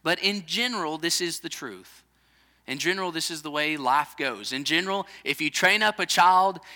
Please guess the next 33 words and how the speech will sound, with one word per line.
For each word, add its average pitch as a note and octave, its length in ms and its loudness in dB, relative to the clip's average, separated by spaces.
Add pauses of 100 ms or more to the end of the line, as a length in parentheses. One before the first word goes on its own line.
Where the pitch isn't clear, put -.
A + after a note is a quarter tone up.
in C#3+ 120 2
the C#3+ 80 -2
correct F3+ 400 2
way E3 280 2
when D3+ 180 -4
he's D3 220 -2
old, F3 280 0
he's A3 220 -4
gonna G#3+ 260 -6
remember E3+ 360 -6
that. G2 420 -10 (1120)
And C3 140 -4
we've F3 140 4
seen F#3+ 240 4
that F3 180 2
play F#3 240 4
out G3 220 4
in D3+ 60 -8
people's D#3 420 -2
lives. E3 380 4
We've C#3+ 180 -8
probably E3 280 2
seen E3+ 280 2
that E3+ 180 2 (320)
play D#3+ 240 6
out E3 220 6
in F3+ 100 0
our F#3 140 4
own G3+ 200 -4
lives. G2+ 560 -4 (1200)
And B2+ 120 -12
so C#3 200 0
children, G#3+ 500 0